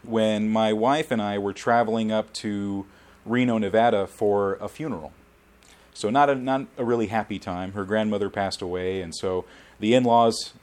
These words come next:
and my wife and I hopped into our car and drove up to Reno. And I told friends and family about this, and they were like, "Oh, it's, that's so sad, of course, but,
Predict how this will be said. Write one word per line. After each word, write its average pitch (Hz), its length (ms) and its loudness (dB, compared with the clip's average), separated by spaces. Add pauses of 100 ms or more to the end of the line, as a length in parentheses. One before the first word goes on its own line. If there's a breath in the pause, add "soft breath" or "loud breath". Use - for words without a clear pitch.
(120)
and 101 160 -6
my 101 80 2
wife 117 260 6
and 113 80 -2
I 110 160 2
hopped 113 280 2
into 110 240 0
our 101 100 2
car 110 340 4
and 92 300 -4
drove 104 280 4
up 104 140 2
to - 80 -8
Reno. 92 340 -6 (800 soft breath)
And 156 240 6
I 170 80 10
told 180 340 4
friends 147 300 2
and 117 160 -4
family 123 360 2
about 113 320 4
this, 110 360 6
and 104 80 -4
they 107 60 0
were 104 80 0
like, 101 120 0
"Oh, 160 200 -4
it's, - 340 -6
that's - 280 -6
so 131 320 4
sad, 127 440 2
of 104 160 -2
course, 123 420 4
but, 110 320 2